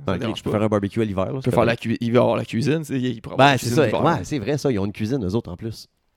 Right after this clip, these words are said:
Speaker 2: La cuisine pour, ouais. Fait que c'est ça, pensez, écrivez-nous, euh, qu'est-ce que vous pensez de ça, un dimanche ?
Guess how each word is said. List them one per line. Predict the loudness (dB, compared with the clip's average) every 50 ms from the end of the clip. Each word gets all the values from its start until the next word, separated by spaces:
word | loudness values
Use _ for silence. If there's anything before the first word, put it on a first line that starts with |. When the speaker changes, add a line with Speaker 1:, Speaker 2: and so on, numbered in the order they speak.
| _ _ _ -20
Speaker 2:
La | -20
cuisine | -14 -12 -12 -12 -12
pour, | -18 -20 _ -20 -20
ouais. | -20 -20 _ _ _ _ _ _ _ _ _ _ _ -20 -20 _
Fait | -2 0
que | 2
c'est | 2 4
ça, | 8 8 6 8
pensez, | 6 4 2 2 2 2 2 2 4 2 0 0 -4 -4 -2 -4 -4 -6 -8 -20 _ _ _ _ _ _ _ _ _ _ _ _
écrivez-nous, | -12 -10 -6 -2 -2 2 2 4 4 4 4
euh, | 4 4 4 2 2 4 4 2 4
qu'est-ce | 4 2 2
que | 2
vous | 0
pensez | -4 -4 -2 2 4
de | 4 4
ça, | 4 2
un | 0 0
dimanche ? | 0 0 2 2 2 2 0 -6 -8 -14 -16